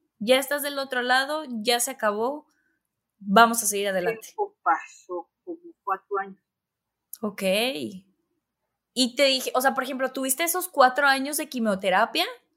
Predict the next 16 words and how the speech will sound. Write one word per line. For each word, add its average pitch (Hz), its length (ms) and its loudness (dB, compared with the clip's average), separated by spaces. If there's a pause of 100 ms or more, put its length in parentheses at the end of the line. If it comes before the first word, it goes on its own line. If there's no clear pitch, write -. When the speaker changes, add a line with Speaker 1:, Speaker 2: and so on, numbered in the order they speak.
(180)
Speaker 2:
No, 240 180 8
no, 214 80 8
Speaker 1:
¿O 202 40 8
Speaker 2:
no, - 200 0 (380)
no. 226 280 2 (300)
Yo 269 120 4
quimioterapia 262 880 4 (140)
tuve 262 300 4 (180)
de, 214 560 6 (320)
si - 260 -14
más 311 280 4
no 415 160 4
me 349 120 6
equivoco, - 640 -2
yo 220 280 2
comencé 196 560 -14